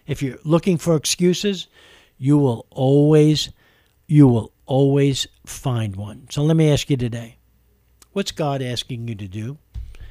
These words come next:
to step out in faith? What's God asking you to do that he's already spoken a word, given you a vision, given you a revelation,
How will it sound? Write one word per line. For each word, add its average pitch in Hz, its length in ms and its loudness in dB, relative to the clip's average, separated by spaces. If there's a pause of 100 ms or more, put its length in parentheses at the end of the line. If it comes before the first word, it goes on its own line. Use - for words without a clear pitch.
(460)
to 143 80 0
step - 340 -4
out 117 200 -6
in 110 80 -12
faith? 117 480 -12 (320)
What's 170 240 0
God 156 280 0
asking 135 460 -4
you 123 100 -2
to 110 140 -6
do 113 360 -8 (100)
that 123 160 -8
he's 143 220 -2
already 127 260 -4
spoken 147 500 -4
a 120 60 -4
word, 127 340 -4
given 135 240 -2
you 117 140 -2
a - 20 -6
vision, 123 460 -4
given 131 280 -2
you 120 140 -2
a 117 40 -4
revelation, 120 760 -4